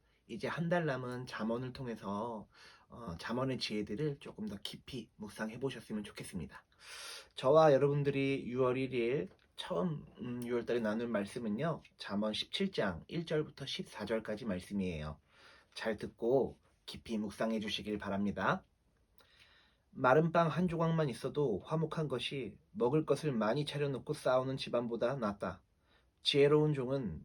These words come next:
주인의 부끄러운 아들을 다스리고 그 아들이 받을 재산을 함께 받을 것이다." 도가니가 은을, 풀무가 금을 녹이듯이, 어, 여호와는 사람의 마음을 시험하신다.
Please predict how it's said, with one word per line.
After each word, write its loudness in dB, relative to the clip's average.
주인의 2
부끄러운 2
아들을 2
다스리고 -6
그 4
아들이 4
받을 -2
재산을 -4
함께 -2
받을 -4
것이다." -6
도가니가 8
은을, 0
풀무가 2
금을 2
녹이듯이, -4
어, -6
여호와는 8
사람의 2
마음을 2
시험하신다. -2